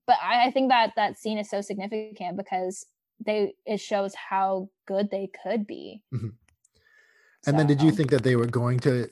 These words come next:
Speaker 2: sort of join up from that point on? And were you
Speaker 1: Yeah.
Speaker 2: surprised when they did not?
Speaker 1: Yes. I thought that, I thought after, you know, Ben killed Snoke, that he was, like, all for changing his life around and, you know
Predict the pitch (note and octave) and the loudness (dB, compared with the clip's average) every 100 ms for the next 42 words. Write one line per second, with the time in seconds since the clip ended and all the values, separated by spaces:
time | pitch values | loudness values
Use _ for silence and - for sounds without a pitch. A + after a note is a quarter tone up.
0 | - - A#2+ A#2 - - _ _ C#3 B2+ | -8 -6 -4 -6 -12 -20 _ _ 0 4
1 | C3 B2 D3 - C#3+ C3 C3 C#3 B2 B2 | 4 4 0 -4 -4 -2 -2 -2 0 -2
2 | G3 - _ _ _ B2+ B2 A2+ A3 C#4+ | -4 -10 _ _ _ -2 2 4 6 6
3 | C#3 D3 B2 C3 C3 B2 B2 A#2+ F#2 G2+ | 6 4 2 2 4 2 2 0 -2 -12
4 | - _ _ _ G3 G#3+ B4 C5+ B3 G3 | -18 _ _ _ -2 -2 0 4 4 2
5 | - - B3+ E4+ B4 B4+ A4+ - _ _ | -4 -4 2 4 4 2 2 0 _ _
6 | - C#4 E4 D#4 - G#3+ A3+ C#4+ C4+ A#3+ | -2 2 4 4 2 0 0 0 0 2
7 | A3+ G#3+ G#3 G3+ G3+ G3+ G3+ G#3 G#3 G#3 | 0 -2 -4 -6 -8 -10 -4 -2 -2 -6
8 | G#3 _ - - - G#3+ G3+ G3+ - _ | -8 _ -20 -10 0 2 2 -2 -10 _
9 | _ _ - - A3 F#3+ G3 - - A3 | _ _ -10 0 2 2 -2 -8 -4 -2
10 | G#3+ A3+ A3 G#3+ G3 F#3 - A3 G#3+ G#3+ | -2 -2 -2 -2 -2 -4 -8 -2 0 0
11 | G#3 _ - - G3+ F#3+ F#3+ F#3+ G3+ _ | -2 _ -16 -6 -4 -2 -6 -8 -12 _
12 | _ _ _ _ _ _ _ _ A#3+ - | _ _ _ _ _ _ _ _ -18 -4
13 | A3 A3 A3 A3 G#3 F#3+ G#3 A3 G#3 G3 | -2 -2 -2 -2 0 0 0 0 0 0
14 | G3 G3 G3 G3 F#3 F#3 F#3+ F#3+ G3+ F#3 | 0 -4 -6 -4 -6 -6 -8 -8 -8 -8
15 | F3+ F3+ F#3+ | -8 -10 -12